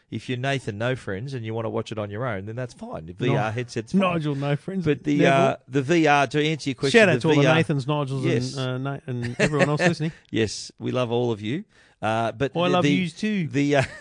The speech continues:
Speaker 1: <laughs> the games will be live, and you'll, they'll have wide angle views. So it's not completely V R.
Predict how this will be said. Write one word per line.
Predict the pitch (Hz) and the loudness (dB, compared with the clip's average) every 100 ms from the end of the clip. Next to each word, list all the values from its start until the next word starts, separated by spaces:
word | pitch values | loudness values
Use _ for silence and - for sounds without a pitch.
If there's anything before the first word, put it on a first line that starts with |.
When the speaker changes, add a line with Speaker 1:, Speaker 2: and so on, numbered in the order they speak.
| 180 - | -4 -2
Speaker 1:
<laughs> | 165 - _ - - _ | -2 -2 _ -20 -20 _
the | 123 143 127 | 0 0 0
games | 151 170 185 139 | 0 0 -2 -4
will | 123 165 180 | 2 4 4
be | 156 | 2
live, | 127 113 98 113 208 185 - | 0 0 0 -2 -6 -8 -10
and | 123 123 | -6 -4
you'll, | 120 127 127 123 123 117 | -2 0 0 0 -2 -4
they'll | - 120 123 110 | -4 -4 -2 -4
have | 113 117 101 | -2 -2 -4
wide | 95 117 135 147 135 | -4 0 2 2 0
angle | 131 120 110 | -4 -4 -6
views. | 120 110 - | -6 -8 -8
So | |
it's | 107 | -6
not | 170 196 | -6 -8
completely | - 156 151 123 143 123 120 | -6 -4 -4 -4 -6 -6 -8
V | 107 123 | -4 -4
R. | 113 90 104 | -2 -4 -6